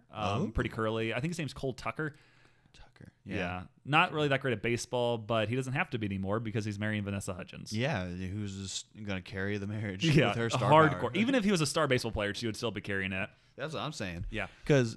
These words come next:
Speaker 2: m-, I would wager say more people. Nah, actually, never mind.
Speaker 1: Mm-hmm.
Speaker 2: Well,
Speaker 1: You
Speaker 2: no,
Speaker 1: don't wanna go
Speaker 2: I'll,
Speaker 1: there?
Speaker 2: I'll, I'll go
Speaker 1: Okay.
Speaker 2: there. I think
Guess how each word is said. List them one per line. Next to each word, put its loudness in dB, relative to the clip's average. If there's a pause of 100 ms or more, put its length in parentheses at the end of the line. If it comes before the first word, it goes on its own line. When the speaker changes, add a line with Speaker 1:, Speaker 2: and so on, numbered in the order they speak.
Speaker 2:
m-, -2
I 4
would 6
wager 2
say 0
more -2
people. -10 (100)
Nah, -2
actually, -6
never -8
mind. -12 (160)
Speaker 1:
Mm-hmm. 2 (420)
Speaker 2:
Well, 4
Speaker 1:
You 4
Speaker 2:
no, 10
Speaker 1:
don't 8
wanna 10
go 10
Speaker 2:
I'll, 10
Speaker 1:
there? 4
Speaker 2:
I'll, 8
I'll 6
go 6
Speaker 1:
Okay. 6
Speaker 2:
there. 2 (220)
I 2
think -2